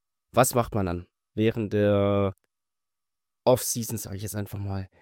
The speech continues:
Geht man wandern? Genießt man das Herbstwetter? Oder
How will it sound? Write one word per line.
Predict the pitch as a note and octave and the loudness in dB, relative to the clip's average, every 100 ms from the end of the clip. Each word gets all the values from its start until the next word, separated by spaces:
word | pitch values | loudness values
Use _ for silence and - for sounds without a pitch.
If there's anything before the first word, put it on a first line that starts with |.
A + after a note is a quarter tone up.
| _ _ - | _ _ -10
Geht | - | -2
man | C#3 C3 | 0 0
wandern? | G#2+ B2 C3 B2+ B2+ B2 - _ _ - | 0 2 2 2 0 -2 -6 _ _ -2
Genießt | E3 E3 - | 0 0 -2
man | D3+ | -4
das | C#3+ - | -4 -4
Herbstwetter? | A#2 B2 - B2 A#2+ B2+ B2 A#2 - | -4 -4 -6 -4 -4 -2 -4 -6 -8
Oder | A2 A#2 A#2+ A#2 A#2 A#2 A2+ | -8 -6 -4 -4 -4 -4 -6